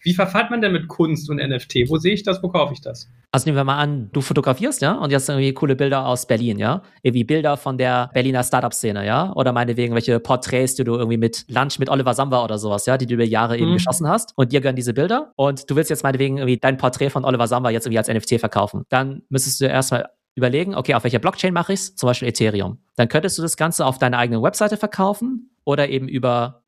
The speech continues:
Speaker 2: eine große Plattform wie zum Beispiel Nifty Gateway, wo aber sozusagen das N F T erstmal in die Welt gesetzt werden muss. Das wird immer so als Mint oder als Launch bezeichnet, ja?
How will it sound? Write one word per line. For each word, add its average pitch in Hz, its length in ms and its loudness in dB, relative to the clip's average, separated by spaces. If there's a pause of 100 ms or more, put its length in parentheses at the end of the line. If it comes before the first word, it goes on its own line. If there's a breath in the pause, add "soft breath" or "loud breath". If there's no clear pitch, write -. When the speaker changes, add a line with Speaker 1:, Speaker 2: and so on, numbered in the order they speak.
(140)
Speaker 2:
eine 120 140 4
große 120 600 0
Plattform 170 540 0
wie 143 100 -6
zum - 100 -8
Beispiel 123 220 2
Nifty 120 300 0
Gateway, 175 600 0
wo 131 220 0
aber 131 220 2
sozusagen 139 520 -2
das - 440 -2
N 139 100 2
F 131 180 0
T 170 280 0
erstmal 143 520 0
in 135 60 -2
die 117 100 0
Welt 120 220 0
gesetzt - 360 -6
werden 110 200 2
muss. 196 320 0
Das 127 160 2
wird 135 140 2
immer 123 160 2
so 117 100 0
als 113 280 0
Mint 131 300 0
oder 110 180 0
als 107 200 -2
Launch 113 320 0
bezeichnet, 98 540 -2
ja? 147 260 0